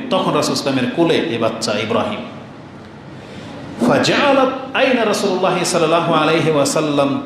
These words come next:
তাযরিফান, রাসূলুল্লাহ সাল্লাল্লাহু আলাইহি ওয়াসাল্লামের কোলে যখন বাচ্চাটা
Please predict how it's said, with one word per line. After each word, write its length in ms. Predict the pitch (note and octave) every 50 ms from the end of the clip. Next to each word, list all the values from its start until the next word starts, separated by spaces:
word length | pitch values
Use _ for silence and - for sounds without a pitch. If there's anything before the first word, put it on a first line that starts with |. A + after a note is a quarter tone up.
| - C#3+
তাযরিফান, 760 | C3 B2 A#2+ B2 A#2 A2 - B2+ B2+ A#2 A2+ G2+ F#2 - - - - - - -
রাসূলুল্লাহ 420 | B2 B2+ A#2+ - D3+ C#3 C#3+ D3
সাল্লাল্লাহু 420 | C3+ D3 C#3+ C3+ - - D3 C#3+ C#3+
আলাইহি 160 | C#3+ C3+ B2+
ওয়াসাল্লামের 20 | - -
কোলে 240 | D#3 D#3 D#3 D#3+ E3
যখন 280 | D#3 D3+ - D#3 C#3+ C3+
বাচ্চাটা 520 | C3+ C#3 C#3+ - - D#3 B2+ C3+ C3+ C3